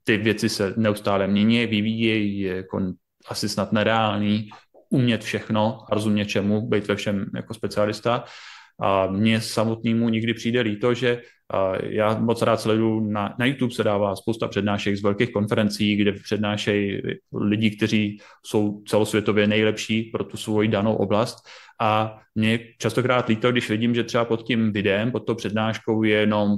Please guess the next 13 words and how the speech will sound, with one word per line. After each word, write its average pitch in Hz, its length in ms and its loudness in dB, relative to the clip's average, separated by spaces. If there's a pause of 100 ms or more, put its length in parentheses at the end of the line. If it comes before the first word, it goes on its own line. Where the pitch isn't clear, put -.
(100)
patnáct 101 360 -2
set 101 80 -4
shlídnutí. 101 640 -4 (340)
Jo, 110 100 0
protože 117 440 2 (580)
je 107 100 2
to 104 140 -2
obrovitánská, 143 1080 0 (460)
m-, 127 300 2
obrovské 127 600 -2
množství 123 380 0
kvalitních 117 380 0
informací, 104 800 -2